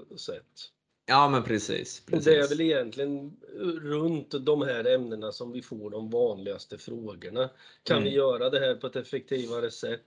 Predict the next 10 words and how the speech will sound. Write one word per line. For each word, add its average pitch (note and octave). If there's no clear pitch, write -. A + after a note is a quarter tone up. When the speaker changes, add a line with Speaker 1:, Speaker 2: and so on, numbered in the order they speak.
Speaker 1:
Vad B2+
ska -
vi A#2+
använda A2+
istället A2
för -
det A2
vi A2+
har G#2+
idag? G#2+